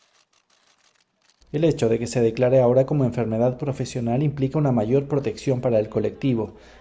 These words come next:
ya que da derecho a que la empresa complete las retribuciones que se reducen de los periodos de la baja, para que los trabajadores puedan seguir cobrando el cien por ciento de su salario.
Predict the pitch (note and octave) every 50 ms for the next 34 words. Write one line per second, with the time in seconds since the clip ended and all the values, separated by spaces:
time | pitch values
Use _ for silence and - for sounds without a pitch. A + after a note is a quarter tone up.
0 | - _ - D3 C#3 D3 D3 C#3 D3+ D3 D3 D3 D3 D3 C#3 C#3 C#3 - A2 G2+
1 | G2 - A2+ G#2 G#2+ G#2 G2 G2 A2+ A#2 A#2+ - D#3+ D3+ D3+ C3 A2 G2+ - B2+
2 | C3+ C#3+ C#3+ C#3+ G#2+ G#2 G#2 G2+ - A#2 A2 - A#2 G#2+ G#2+ G2 - - B2 B2+
3 | C#3 C#3 C#3 - C3+ - B2+ A2+ G#2+ G#2 G#2 A#2 A#2+ A#2+ - C#3 C3 B2 A2 G2
4 | G2 - G#2+ A2 A#2+ A2+ A2+ A2 A2 G#2+ G2 G2 G#2 B2+ C#3 C3+ - A2+ G2 -
5 | - - - - - - D3+ D3 D#3 D3+ E3 D#3 D3+ C3 C#3+ C#3+ B2+ A#2+ A#2+ -
6 | C3 A#2+ C3 C#3 D3 C#3 C#3+ - - - - D#3+ E3 E3 F3+ F3 E3 - D3 C3+
7 | C3+ C#3 C#3 - C3 A#2 A#2+ B2 B2 C#3 C#3 B2 G#2 G2 - - - C#3+ D3+ E3
8 | D#3 F3+ C#3 B2+ - A#2 G2 F#2 F2+ F#2+ F2 F2 E2+ - G#2 G2 - A#2+ B2 A2
9 | F#2+ F#2 F#2 F2 -